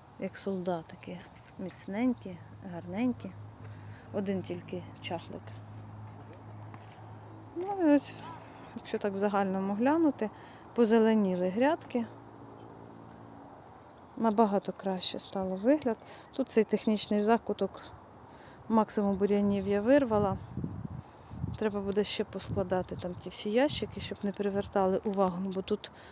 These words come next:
розривають контракт, якщо на орендованій ділянці повний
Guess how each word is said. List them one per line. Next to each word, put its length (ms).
розривають 600
контракт, 500
якщо 500
на 520
орендованій 760
ділянці 560
повний 540